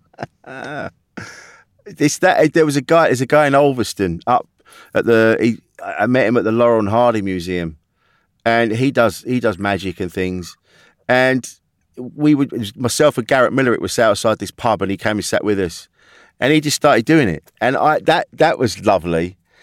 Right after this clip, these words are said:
And he was the one that he, and he went, "Right, hold that." And he did, blah, blah, blah, blah, blah. He goes, "All right." And he goes, "What, what, what's, what's your card?" And, "Yes, that." And then, blah, blah, blah, blah. And then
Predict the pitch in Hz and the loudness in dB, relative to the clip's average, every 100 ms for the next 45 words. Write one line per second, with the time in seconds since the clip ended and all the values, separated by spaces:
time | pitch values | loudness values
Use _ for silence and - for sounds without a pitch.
0 | _ _ 117 139 160 139 139 139 147 139 | _ _ 0 4 4 4 2 2 0 2
1 | 117 127 117 120 113 107 90 123 113 90 | 0 2 2 2 2 2 0 -2 0 -2
2 | 90 - 92 90 87 110 104 92 110 92 | -2 -6 -10 -8 -8 -4 -4 -2 -2 -4
3 | 92 67 82 - 95 90 85 87 80 87 | -4 -6 -8 -10 -8 -6 -6 -6 -6 -8
4 | 87 82 _ - _ _ _ _ - 95 | -12 -18 _ -20 _ _ _ _ -16 -12
5 | 90 117 - 123 - 127 113 131 131 104 | -4 -2 0 -2 -2 -4 -6 -4 -4 -4
6 | 104 92 87 87 87 92 85 - 82 - | 0 2 2 0 -6 -6 -8 -4 -4 -4
7 | 85 87 85 104 95 87 82 - 104 117 | -10 -12 -10 -8 -6 -6 -6 -6 -6 -6
8 | 107 | -8